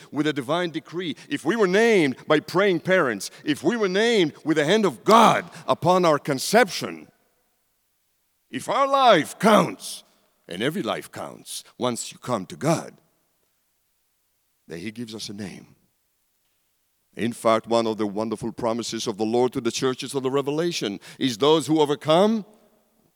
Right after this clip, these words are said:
are receiving a new name, which no man knows. I love it, because the name tells me there's another identity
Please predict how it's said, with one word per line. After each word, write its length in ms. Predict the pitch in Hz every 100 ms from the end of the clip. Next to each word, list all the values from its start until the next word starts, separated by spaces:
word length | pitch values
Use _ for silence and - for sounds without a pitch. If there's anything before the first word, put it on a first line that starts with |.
| _
are 120 | - 67
receiving 720 | 65 - - 147 - 55 - _ _ _ -
a 80 |
new 200 | 71 76
name, 360 | 117 87 71 - _ _ _ _ _ _ _ _ _ _
which 200 | - -
no 160 | - 87
man 280 | 92 104 101
knows. 680 | 76 - _ - - - _ _ _ _ _ _ _ _ _ _ _ _ _ _ _
I 60 | -
love 220 | - 92
it, 220 | - _ _ _ _ _ _ _ _ _ _
because 380 | 110 - 113 87
the 120 | 82
name 540 | 87 123 123 78 64 - _ _ _ _
tells 300 | - 139 110
me 240 | 76 65 _ _ _ _
there's 240 | - 104 82
another 400 | 82 92 98 87
identity 720 | 76 73 127 110 101 - 76